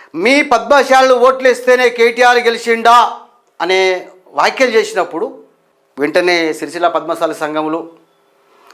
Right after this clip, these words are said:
సమావేశం కూడా ఏర్పాటు చేసినప్పుడు నేను కూడా వెళ్ళిన అక్కడికి. వెళ్ళిన తర్వాత అసలు ఏంది తెలుసుకుందామని నేనే స్వయంగా,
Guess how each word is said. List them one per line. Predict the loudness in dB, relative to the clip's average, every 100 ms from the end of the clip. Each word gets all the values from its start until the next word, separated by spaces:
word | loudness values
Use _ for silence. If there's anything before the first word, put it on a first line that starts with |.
| _ _ _
సమావేశం | -6 0 0 0 -2
కూడా | -2 -2
ఏర్పాటు | 0 -4
చేసినప్పుడు | -4 -8 -4
నేను | -4
కూడా | 0 0
వెళ్ళిన | 0 -2
అక్కడికి. | -6 -10 -16 _ _ _ _ _ _ _ _ _
వెళ్ళిన | -2 0
తర్వాత | 2 2 2 2 2 2 -2 -12 -12 -6
అసలు | -2 2
ఏంది | 4 4 2
తెలుసుకుందామని | 0 -2 -4 0 2 2 0
నేనే | 0 2 2
స్వయంగా, | 2 2 2 2 0 -2